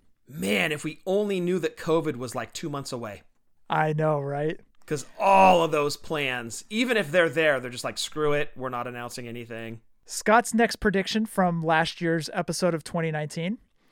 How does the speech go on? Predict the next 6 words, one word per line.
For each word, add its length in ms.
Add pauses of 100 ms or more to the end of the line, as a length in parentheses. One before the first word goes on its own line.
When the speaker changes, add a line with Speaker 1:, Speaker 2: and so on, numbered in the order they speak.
(560)
Speaker 2:
Motu 460
figures 580 (140)
will 220
not 320
go 180
past 540